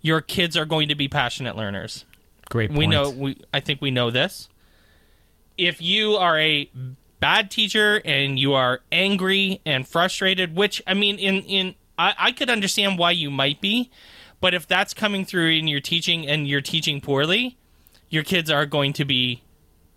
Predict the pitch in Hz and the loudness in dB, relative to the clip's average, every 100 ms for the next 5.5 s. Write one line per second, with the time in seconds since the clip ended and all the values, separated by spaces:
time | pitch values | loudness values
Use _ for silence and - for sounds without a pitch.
0 | _ _ - - 139 123 131 170 113 104 | _ _ -10 -2 0 2 2 0 -2 -4
1 | - 127 131 135 143 139 127 123 131 131 | -2 0 0 0 -2 -2 0 -2 -4 -2
2 | 117 120 160 208 - - - 117 104 90 | 0 0 -2 -4 -6 -14 -10 -6 -4 -6
3 | - - _ _ _ _ _ 175 175 175 | -10 -20 _ _ _ _ _ 0 2 2
4 | 180 165 - _ _ _ _ _ _ _ | -2 -6 -12 _ _ _ _ _ _ _
5 | _ - 180 165 151 | _ -2 0 2 -2